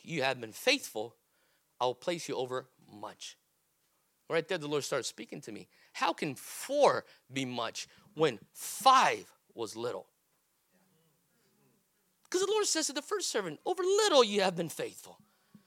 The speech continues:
I'll place you over much." And the Lord started speaking to me about comparison. See, the Lord wants to get, get rid of comparison in our hearts.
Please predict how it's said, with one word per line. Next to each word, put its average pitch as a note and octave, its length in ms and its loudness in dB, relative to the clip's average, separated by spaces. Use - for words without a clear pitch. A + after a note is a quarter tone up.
I'll A3+ 80 6
place C#4+ 340 4
you A#3+ 80 4
over C4 220 4
much." D4+ 340 -2
And A#3+ 80 -2
the A3+ 60 2
Lord A#3 160 6
started A#3 180 2
speaking D4 380 -4
to A3+ 100 -10
me A#3 80 0
about A3+ 320 4
comparison. G3+ 840 -4
See, - 160 -4
the A#3 80 2
Lord C4+ 140 10
wants C4+ 100 4
to A3 80 -6
get, A3+ 400 2
get A3 140 8
rid A#3 240 6
of A3 100 4
comparison A3+ 540 2
in G3 120 -2
our F3+ 220 4
hearts. G3 540 0